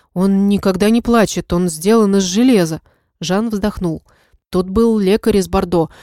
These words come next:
важный, толстый мэтр, и рыцарь сказал, что если он тебя не вылечит, то он проделает в нем дырок больше, чем в рыбачьей сети. И я знаю, он бы так и сделал.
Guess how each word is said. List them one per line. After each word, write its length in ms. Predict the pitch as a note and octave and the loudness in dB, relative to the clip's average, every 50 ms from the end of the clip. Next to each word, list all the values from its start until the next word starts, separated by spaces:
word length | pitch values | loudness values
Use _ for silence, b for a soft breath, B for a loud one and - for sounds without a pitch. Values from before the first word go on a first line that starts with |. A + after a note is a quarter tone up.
| B B B | B B B
важный, 460 | E3 E3+ F#3+ G3+ G3 F3 F3+ F3+ F3 | 0 2 2 2 2 2 0 -4 -2
толстый 400 | - G#3 G#3 A3 - - - F#3 | 2 2 2 2 2 0 -2 -2
мэтр, 380 | F3+ F#3+ G#3 A3 - F#3 - B B B B B B | 0 0 -2 -2 -2 -6 -8 B B B B B B
и 60 | - | -2
рыцарь 280 | F3 G3 G#3 - B3 A#3 | -2 -2 0 -2 -4 -4
сказал, 380 | - - A3+ G#3 G#3 A3+ A#3+ | -2 -2 -2 0 2 2 0
что 180 | A3+ - - G3+ | 0 0 0 0
если 300 | G3 G#3 A#3 A3+ - A#3+ | 2 2 2 2 2 0
он 140 | A#3 A3 G#3 | 0 0 -2
тебя 240 | A#3 G3 A3+ A#3 | -2 0 2 2
не 120 | A#3 A3 G3+ | 2 0 0
вылечит, 460 | F3+ G3+ A#3+ B3+ A#3+ - G#3 - - - | 2 2 2 2 0 0 -2 -6 -4 -2
то 100 | - F#3+ | -2 0
он 120 | A3 A#3+ - | 0 0 -2
проделает 540 | - - G#3+ G3+ G#3 A#3 B3 B3 A#3 - | -2 -2 -2 0 0 2 2 2 0 -2
в 60 | - G#3 | -2 -2
нем 200 | A3+ A#3 G#3+ F#3 | -2 -2 0 2
дырок 300 | A3+ B3 A#3+ A3+ - F3 | 2 2 2 0 -2 0
больше, 360 | E3 G#3 B3 C4 - - G#3+ | 2 4 4 4 2 -2 -4
чем 200 | - - G#3+ G#3+ | -2 -2 0 0
в 60 | A3 | 0
рыбачьей 380 | A#3 G#3+ A3 A3+ A3+ - A#3+ A3 | 0 0 0 0 -2 -2 -6 -6
сети. 440 | - - G3+ E3+ - - - E3 B B B B B B B B | -2 0 0 0 0 -4 -10 -16 B B B B B B B B
И 120 | F#3 G#3+ | -2 0
я 300 | B3 B3 G#3 F#3+ A3 A#3+ | 2 2 2 2 2 0
знаю, 400 | G#3 F3+ F#3 F#3+ G#3 A#3 A#3+ G#3+ | 0 0 0 0 2 2 2 2
он 160 | G3+ G#3 G#3+ | 2 0 -2
бы 80 | G3 G#3+ | -4 -4
так 220 | - A3 A3 - | -2 -2 -2 0
и 40 | B3+ | -2
сделал. 460 | A3+ F#3+ E3+ G3+ G#3 A3 G#3 E3 - | -2 -2 0 2 4 4 4 2 0